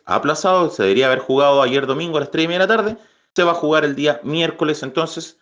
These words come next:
al, eh, a las diecinueve horas en el Rubén Marcos Peralta, ex Estadio Parque Chot de Osorno. Y antes de cambiar de deporte,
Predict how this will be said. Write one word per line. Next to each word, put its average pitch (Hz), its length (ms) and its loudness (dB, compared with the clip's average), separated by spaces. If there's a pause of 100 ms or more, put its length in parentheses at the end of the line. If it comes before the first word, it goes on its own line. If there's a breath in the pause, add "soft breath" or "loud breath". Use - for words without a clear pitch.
al, 170 380 2
eh, 120 300 -4
a 143 80 0
las 165 120 2
diecinueve 143 340 -2
horas 185 440 0
en 131 340 2
el 117 280 -2
Rubén 151 420 0
Marcos 139 380 -2
Peralta, 143 520 0
ex - 400 -4
Estadio 127 540 -2
Parque 127 380 -2
Chot - 360 -4
de 104 140 -2
Osorno. - 560 -4
Y 117 140 4
antes 180 220 2
de 143 120 2
cambiar 156 420 0
de 220 140 4
deporte, 202 600 2